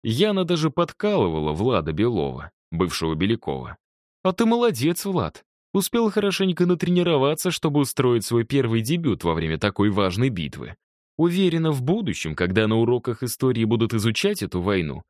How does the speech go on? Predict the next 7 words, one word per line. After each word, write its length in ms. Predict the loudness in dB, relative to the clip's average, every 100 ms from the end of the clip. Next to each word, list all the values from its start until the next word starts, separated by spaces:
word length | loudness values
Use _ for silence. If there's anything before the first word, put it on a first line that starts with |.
| _ _
битве 380 | -2 0 0 0
за 120 | 2
Варшаву 460 | 2 0 0 0 2
будут 280 | 2 0 0
уделять 500 | 0 2 2 0 -4 _
огромное 640 | -4 0 2 2 2 0 0
внимание. 720 | 0 0 2 0 -2 -4